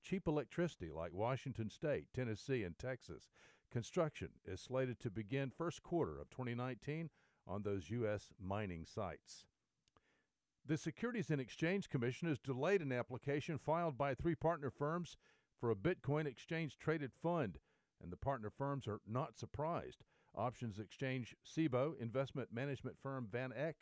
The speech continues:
and blockchain company SolidX filed an application June twentieth for a Bitcoin exchange-traded fund. The S E C has delayed it once. The partners note that U S law gives the S E C one hundred eighty days to make a decision.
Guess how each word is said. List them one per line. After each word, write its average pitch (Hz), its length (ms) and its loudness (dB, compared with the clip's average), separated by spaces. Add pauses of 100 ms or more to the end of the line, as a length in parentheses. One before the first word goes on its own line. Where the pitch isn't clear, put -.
(140)
and 95 180 -4
blockchain 131 560 0
company 131 380 0
SolidX 147 920 -2 (400)
filed 120 260 2
an 117 80 0
application 117 640 -2
June 120 200 0
twentieth 139 460 0
for 92 140 0
a 90 40 0
Bitcoin 113 460 -2
exchange-traded 123 840 -2
fund. 123 300 2 (460)
The 127 200 4
S 147 220 2
E 127 140 2
C 175 320 6
has 110 200 2
delayed 120 400 -2
it 123 160 -2
once. 131 460 -2 (340)
The - 80 -12
partners 110 420 0
note 127 260 2 (320)
that 87 180 -4
U 131 180 4
S 123 180 0
law 120 360 2 (100)
gives 151 320 -2
the 113 220 -6
S 117 220 0
E 117 80 0
C 139 300 -2
one 127 200 0
hundred 139 300 0
eighty 139 220 0
days 123 400 2
to - 100 -2
make 110 220 2
a 113 40 -4
decision. 98 480 0